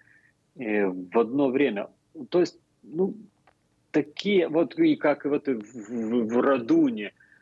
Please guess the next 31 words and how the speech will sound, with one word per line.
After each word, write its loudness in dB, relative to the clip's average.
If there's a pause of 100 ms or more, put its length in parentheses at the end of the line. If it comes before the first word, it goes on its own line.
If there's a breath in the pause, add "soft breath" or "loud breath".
(140)
э, -2
помню, 0
с -6
литовской 0
группой 0 (140)
поехал, 2
и, 2
и, 2
и 0
там, 0
и -4
там -2
главная 2
улица, 2 (320 loud breath)
кириллицей 0
написана, 2
белорусской 2
кириллицей 0
улица 0
Ленина, 2 (480 loud breath)
а 2
латинкой, 0
та -2
же -6
самая -2
улица, -4
в -2
ней -2
записана -2
улица 2
Кощельна – 0